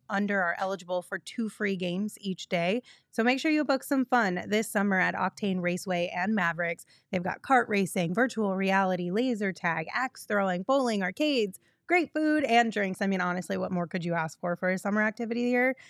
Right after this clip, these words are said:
But tons of different events throughout the summer. Make sure you check them out at octane raceway dot com and mavericks dot com to learn more. And then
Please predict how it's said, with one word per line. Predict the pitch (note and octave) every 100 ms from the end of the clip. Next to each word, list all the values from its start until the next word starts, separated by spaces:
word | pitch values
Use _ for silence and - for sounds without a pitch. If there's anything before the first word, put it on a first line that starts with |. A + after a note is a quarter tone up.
| - _ _
But | A3+ G#3+
tons | - E4
of | D#4+
different | C4 C4+ B3+
events | A3+ G#3 G#3
throughout | A3 G#3 G3
the | G3+
summer. | G3+ G3+ G3
Make | G#3
sure | - A3+
you | A3
check | - G3
them | G3+ G3
out | F3+
at | G3
octane | - A#3 - C4 A#3+
raceway | G3+ G#3 G#3 F#3+
dot | F3 E3
com | - A#3+ A#3+ A#3
and | F#3 F#3
mavericks | F3+ F3+ F3+ -
dot | - D3+ -
com | G3 F3+ F#3
to | -
learn | F#3+ D#3+ D#3+ E3
more. | - F3 E3 D2 - - - _ -
And | G#3+ A3
then | D#4+ D4+ B3+ D4